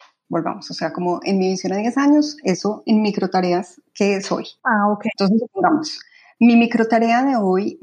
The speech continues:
Speaker 1: para Me Muero por Vivir era contactar a una librería en Bogotá. Esa era mi micro tarea de hoy. Entonces, yo escribo mis cinco micro tareas,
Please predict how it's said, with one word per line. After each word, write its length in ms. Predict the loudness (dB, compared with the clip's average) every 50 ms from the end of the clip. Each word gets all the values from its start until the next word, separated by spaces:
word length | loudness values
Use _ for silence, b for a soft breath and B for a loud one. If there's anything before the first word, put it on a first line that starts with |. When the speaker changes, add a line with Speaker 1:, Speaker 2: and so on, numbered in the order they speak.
| -14 _
Speaker 1:
para 580 | -2 0 0 2 2 0 0 0 0 -2 -6 -8 _ _ _ _ _ _ _ _ _ _ -4
Me 180 | 0 0 2
Muero 200 | 2 2 0 0
por 140 | 0 0 0
Vivir 460 | 2 2 2 2 2 0 0 -4 -8 _
era 400 | 0 0 0 0 0 -4 -6 -8 -14 _ -10 -4
contactar 640 | -4 -2 -2 -2 -4 -4 -2 0 0 0 0 0
a 60 | 0 2
una 160 | 2 2 2
librería 400 | 2 0 0 0 0 0 0 0
en 80 | 0
Bogotá. 320 | 0 0 -2 -4 -8 -14 -20 _ _ _ _ _ _ _
Esa 220 | -8 -6 -4 -2
era 100 | -2 -2
mi 140 | -2 0 0
micro 300 | 0 0 -2 -2 -6 -6
tarea 260 | -6 -6 -6 -4 -2
de 60 | -2 -2
hoy. 160 | -4 -6 -10 -14 _ _
Entonces, 280 | _ -16 -12 -10 -8 -8
yo 60 | -8
escribo 300 | -8 -2 0 2 2 4
mis 180 | 2 0 0
cinco 240 | 0 0 0 0 0
micro 260 | -2 -2 -4 -6 -6
tareas, 440 | -4 -2 0 0 0 0 0 -2 -4